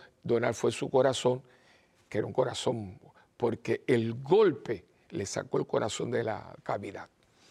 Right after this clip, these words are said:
Eh, eso a mí, yo me acuerdo, era el día que nosotros celebrábamos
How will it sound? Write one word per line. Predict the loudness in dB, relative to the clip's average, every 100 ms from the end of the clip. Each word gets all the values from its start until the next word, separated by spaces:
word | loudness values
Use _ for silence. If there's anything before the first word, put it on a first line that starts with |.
| -20 -20 -20 _
Eh, | -2 0 -2 -8 _ _ _ -6
eso | -4 2 4
a |
mí, | 4 2 0
yo | 0
me | -2
acuerdo, | 2 4 4 6
era | 6 6 4
el | 4 4 4
día | 2 4 4 -2 _ -20 -12 -4
que | -2
nosotros | 0 2 2
celebrábamos | 4 2 2 4 4 2 0 -4 -10